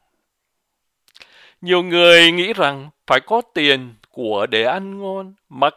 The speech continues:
đẹp, ở nhà cao, đi xe sang trọng mới là hạnh phúc. Nhưng thực tế chứng minh,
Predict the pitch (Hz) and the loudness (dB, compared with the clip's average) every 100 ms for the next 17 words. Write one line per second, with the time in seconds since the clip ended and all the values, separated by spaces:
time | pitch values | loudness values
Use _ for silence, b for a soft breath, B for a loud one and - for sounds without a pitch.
0 | - 165 147 - _ - 123 131 165 165 | -4 0 0 0 _ -6 -2 -2 2 4
1 | 151 - 220 202 208 196 b b b b | 4 0 -4 -4 -4 -10 b b b b
2 | 220 208 233 220 214 - 226 220 - 180 | -6 -2 2 4 2 2 0 -2 -4 -2
3 | 117 - _ _ - 214 202 104 98 107 | -2 -6 _ _ -10 -6 -2 -2 -2 -8
4 | 67 - 208 - _ _ _ _ _ _ | -12 -20 -20 -20 _ _ _ _ _ _
5 | _ _ _ 147 156 151 156 151 131 - | _ _ _ -8 -6 -6 -8 -8 -8 -4
6 | 135 165 - 165 185 190 180 180 | -2 -2 -6 -14 -12 -14 -14 -18